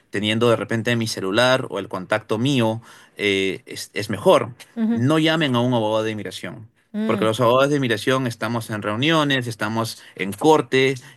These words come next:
Speaker 1: y no
Speaker 2: Ya.
Speaker 1: contestamos el teléfono.
Speaker 2: Qué
Speaker 1: Tenga
Speaker 2: mal
Speaker 1: una
Speaker 2: que no nos
Speaker 1: persona
Speaker 2: contestás, Víctor.
Speaker 1: <laughs> Exacto.
Speaker 2: <laughs> O sea, ya.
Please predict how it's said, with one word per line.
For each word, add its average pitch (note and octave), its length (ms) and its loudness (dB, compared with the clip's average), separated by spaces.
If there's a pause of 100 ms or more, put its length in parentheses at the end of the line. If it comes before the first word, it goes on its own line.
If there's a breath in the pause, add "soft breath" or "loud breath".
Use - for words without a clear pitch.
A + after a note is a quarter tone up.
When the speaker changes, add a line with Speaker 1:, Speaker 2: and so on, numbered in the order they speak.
Speaker 1:
y A#2+ 100 -2
no B2 80 4
Speaker 2:
Ya. F3 60 0
Speaker 1:
contestamos B2 380 -4
el A#2 80 -6
teléfono. - 460 -8 (400)
Speaker 2:
Qué G#3+ 100 4
Speaker 1:
Tenga G#3 160 4
Speaker 2:
mal A3 120 6
Speaker 1:
una - 160 0
Speaker 2:
que G#3+ 80 4
no A#3 140 2
nos C4 160 0
Speaker 1:
persona G#3+ 240 0
Speaker 2:
contestás, F#3 440 -8
Víctor. - 360 -12 (320)
Speaker 1:
<laughs> A#3 680 0
Exacto. C3 500 0
Speaker 2:
<laughs> - 180 -18
O G#3+ 60 -4
sea, G#3+ 40 0
ya. - 0 -